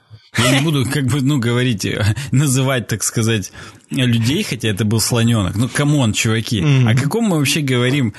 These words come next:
Speaker 1: там, о, о интернет-эквайринге, чтоб сразу на сайте что-то купить, если у вас здесь, э, приходите и оплачивайте на карту Сбербанка, это, конечно, анекдот.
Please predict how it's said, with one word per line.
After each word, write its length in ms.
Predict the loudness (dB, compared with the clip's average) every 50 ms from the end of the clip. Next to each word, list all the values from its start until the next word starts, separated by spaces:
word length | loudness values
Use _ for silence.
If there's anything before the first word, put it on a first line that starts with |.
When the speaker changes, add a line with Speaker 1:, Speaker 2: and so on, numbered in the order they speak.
| -10 -10 -6
Speaker 1:
там, 220 | -4 -2 -2 -4 -4
о, 40 | -4 -4
о 260 | -4 -4 -4 -2 0
интернет-эквайринге, 1000 | 0 0 0 0 0 0 -2 -2 -4 -6 -4 -2 0 0 0 0 0 0 0 0 0
чтоб 180 | -2 -2 -2 -2
сразу 320 | -2 0 0 0 2 2
на 120 | 2 0 0
сайте 340 | 0 0 0 -2 -2 -4
что-то 260 | -4 -4 -4 -4 -4 -4
купить, 380 | -4 -4 -4 -2 -2 -2 0
если 240 | -2 -2 0 0 0
у 60 | 0
вас 140 | 0 0 -2
здесь, 280 | 0 -2 -2 -2 -2 -4
э, 220 | -4 -4 -4 -6 -4
приходите 580 | -4 -4 -4 -4 -4 -4 -4 -4 -4 -2 -2 -2
и 60 | -2
оплачивайте 580 | -2 -2 -2 -2 -4 -2 -2 -2 -2 -2 -2 -2
на 100 | -2 -2
карту 320 | -2 -4 -4 -4 -4 -4
Сбербанка, 640 | -6 -4 -2 -2 -2 0 0 0 0 0 -2 -2 -4
это, 180 | -6 -6 -8
конечно, 440 | -6 -4 -4 -2 -2 -2 -2 -2 -2
анекдот. 500 | 0 0 0 0 -2 -2 -4 -6 -6 -10